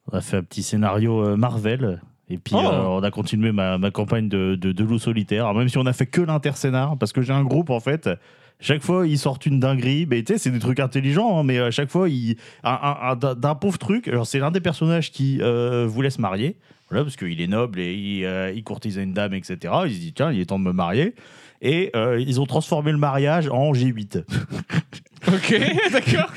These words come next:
Speaker 1: Il y avait, il y avait, euh, il y avait cinq souverains de présents et ils ont commencé à discuter stratégie en plein milieu du mariage. C'était, c'est, c'était, c'était glorieux, quoi.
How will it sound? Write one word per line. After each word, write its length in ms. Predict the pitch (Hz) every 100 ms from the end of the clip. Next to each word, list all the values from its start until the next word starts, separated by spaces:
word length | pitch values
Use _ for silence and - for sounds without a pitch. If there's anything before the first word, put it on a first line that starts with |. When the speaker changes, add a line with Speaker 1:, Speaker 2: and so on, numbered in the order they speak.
| 523 -
Speaker 1:
Il 60 |
y 20 | -
avait, 180 | 160 640 - -
il 60 |
y 20 | 151
avait, 160 | 156
euh, 220 | 170 143 135
il 60 |
y 20 | 143
avait 120 | 139
cinq 320 | 135 214 208
souverains 520 | - 202 175 175 185
de 220 | 170 156
présents 500 | 156 135 165 156 180
et 60 | 214
ils 100 | 143
ont 20 | 147
commencé 320 | 151 139 139
à 60 | 156
discuter 480 | 139 151 165 -
stratégie 1040 | 175 - 131 160 151 196 180 170 160 - 196
en 80 | 175
plein 220 | - 120
milieu 280 | 123 127 139
du 140 | 143 123
mariage. 580 | 120 107 117 104 120 - _ - - 151
C'était, 420 | - 123 117 110
c'est, 160 | 101 107
c'était, 300 | 92 101 117 95
c'était 280 | 95 -
glorieux, 380 | 95 92 90 82
quoi. 240 | 82 -